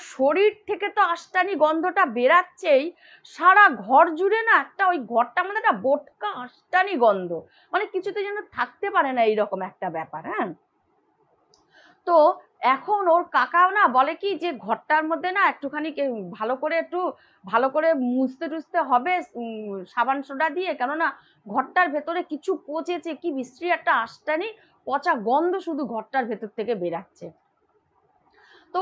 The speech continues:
ওর কাকি-, ও, ও, ও কাকিমা বলছে কি যে, "কই, আমি তো কোনো গন্ধ পাচ্ছি না।" বলে, "হ্যাঁ, প্রচণ্ড গন্ধ, এমনকি তোমার গা থেকেও যেন মনে হচ্ছে একটা আষ্টানি গন্ধ বেরাচ্ছে।" তো ভালো কথা, এরকম যখন দিনের পর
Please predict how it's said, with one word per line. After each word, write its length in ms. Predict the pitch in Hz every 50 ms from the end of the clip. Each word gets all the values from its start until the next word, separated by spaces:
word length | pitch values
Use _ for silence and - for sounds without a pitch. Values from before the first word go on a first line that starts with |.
| 381
ওর 100 | 392 392 - -
কাকি-, 260 | 311 320 320 - - 320
ও, 40 | 320 311 277
ও, 20 | 302 277 - 262
ও 20 | 285 254 254
কাকিমা 300 | 311 311 - 339 359 370 349 370
বলছে 180 | 370 370 403 392 381
কি 80 | 392 381 339
যে, 80 | 349 339 330 -
"কই, 140 | 370 359 349 311 269
আমি 120 | 277 320 302
তো 40 | 339 320
কোনো 200 | 330 339 330 330 233 233
গন্ধ 200 | 240 262 294 359 359 -
পাচ্ছি 300 | - - 269 - - 339 349 339
না।" 80 | 370 381 381 - _ _ _ _ _
বলে, 140 | 269 302 349 349
"হ্যাঁ, 140 | 370 370 359 359 311
প্রচণ্ড 440 | 320 - - 359 370 381 415 415 415 403 320
গন্ধ, 200 | 311 294 285 254 262 254 240 226
এমনকি 300 | 254 302 339 349 349 392 302 -
তোমার 180 | 311 330 330 302 202 185 247
গা 120 | 247 240 302 - -
থেকেও 220 | 370 330 392 392 359 294
যেন 120 | 330 320 320 302 294
মনে 120 | 277 285 294
হচ্ছে 260 | 285 269 277 _ 247 220 202 - _ _ _ _ -
একটা 220 | 214 - - 277 240 208 226
আষ্টানি 400 | 226 - - - 262 262 269 262 208
গন্ধ 180 | 214 202 202 208 208 196 175
বেরাচ্ছে।" 460 | 175 160 156 180 - _ _ - 180 - _ _ _ _ _ _ _ _ -
তো 40 | 370 349 370
ভালো 140 | 381 392 403 381 370
কথা, 180 | 370 359 359 320 277 294
এরকম 300 | 320 349 349 349 381 370 349 285 311
যখন 240 | 339 320 339 359 349 339 302 - - 233 226 226
দিনের 260 | 277 285 311 330 339 320
পর 160 | 339 349 339